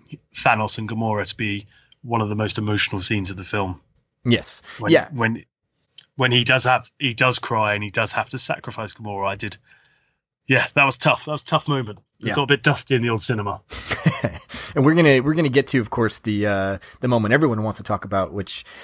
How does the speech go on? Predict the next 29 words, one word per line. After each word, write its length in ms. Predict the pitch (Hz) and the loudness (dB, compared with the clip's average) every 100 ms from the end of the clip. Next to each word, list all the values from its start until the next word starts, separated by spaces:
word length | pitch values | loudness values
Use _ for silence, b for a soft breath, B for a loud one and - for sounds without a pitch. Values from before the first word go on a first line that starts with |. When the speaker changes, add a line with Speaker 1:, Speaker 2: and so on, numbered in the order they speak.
| B 113 | B -6
Speaker 2:
is 220 | 107 101 | -2 0
the 80 | 101 | 2
Speaker 1:
Yeah. 100 | 101 | 4
Speaker 2:
ending. 320 | 104 147 113 | 6 4 4
We'll 140 | 110 113 | 4 4
get 160 | 143 | 4
to 100 | 147 | 6
that. 260 | 117 98 - 107 | 4 4 0 -2
Um, 300 | 104 101 95 | 0 -2 0
we're 80 | 127 | 0
gonna 140 | 120 | 4
do 100 | 120 | 4
our 80 | 117 | 4
best 280 | 113 110 - | 4 0 -2
to 260 | 104 98 B B | -2 -4 B B
save 360 | - 127 127 110 | 0 4 4 4
that 180 | 107 - | 0 0
towards 240 | 110 92 | -4 -4
the 80 | 92 | 0
back 220 | 98 92 | 0 2
half 140 | 101 | -2
of 60 | 98 | -2
this 120 | 90 | -6
conversation, 500 | 104 92 104 98 90 | -6 -4 -4 -2 -4
but, 220 | 87 87 B B B - | -4 -6 B B B 2
um, 480 | 104 101 98 95 - | 4 6 4 -2 -2
certainly 320 | - 147 131 | 4 4 4
wanna 240 | 120 110 107 | 4 4 4
discuss 600 | 107 - - 110 - | 2 0 4 4 4